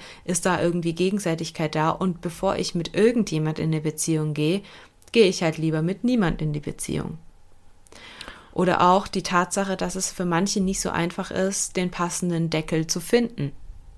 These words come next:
Ja, das ist eben auch so eine Sache, die Menschen oft übersehen und das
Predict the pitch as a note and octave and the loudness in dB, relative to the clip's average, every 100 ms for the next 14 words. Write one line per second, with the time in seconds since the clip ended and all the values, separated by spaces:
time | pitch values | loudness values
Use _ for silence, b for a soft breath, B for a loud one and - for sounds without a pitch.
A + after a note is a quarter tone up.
0 | - - - D#3 F3 F#3 - F#3+ - F#3 | -20 -20 -8 -4 -4 -4 -6 -4 0 0
1 | F3 - G3 A#3+ - - - - E3 D#3+ | 0 4 4 2 -6 -16 -6 -2 0 0
2 | D3 D3+ - F#3+ G#3+ B B B B - | -2 -4 -2 -2 -2 B B B B -2
3 | G3 G#3 G#3+ - - - - - F3+ G#3+ | 2 2 0 -4 -12 -20 -8 0 0 0
4 | - G#3+ G#3 G3+ - - - - - - | 0 0 0 -4 -8 -20 -20 -20 0 4
5 | G3+ - - - - F#3+ F3+ F3 E3+ F3 | 4 0 -10 -10 -8 -4 -2 -2 2 4
6 | G3+ G#3+ F#3+ F#3 F#3+ - - | 4 2 0 -2 -4 -6 -8